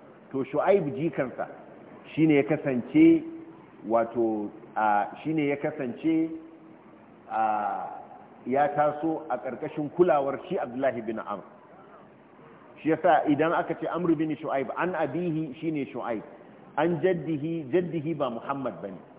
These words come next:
Abdullahi ne. Ana nufin jaddi shi Shu'aib, ba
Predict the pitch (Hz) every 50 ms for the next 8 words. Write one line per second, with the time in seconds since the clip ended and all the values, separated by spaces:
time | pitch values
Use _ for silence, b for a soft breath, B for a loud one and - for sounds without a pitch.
0 | - - - - - - - - - - - 123 117 117 127 139 139 143 147 151
1 | 131 120 101 92 82 - - - - 143 165 160 147 147 156 - - 151 131 120
2 | 110 104 151 175 175 170 151 143 135 170 180 185 185 - - - - - - -
3 | - - - 180 202 190 - - 151 113 123 127 107 - - - - - - -
4 | - - - - - - - - 123 117 117